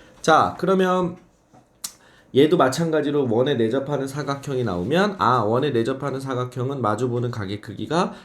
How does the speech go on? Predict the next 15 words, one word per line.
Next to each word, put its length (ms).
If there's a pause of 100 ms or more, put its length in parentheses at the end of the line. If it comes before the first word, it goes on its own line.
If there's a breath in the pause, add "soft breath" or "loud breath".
(120)
백팔십이다, 760
이렇게 260
쓰는 300
거고요. 460 (1080 loud breath)
자, 120
우리는 280
이 140
문제를 320
잘라서 380
쓸 180
건데, 720
자, 100
이 140
문제를 640
요렇게 840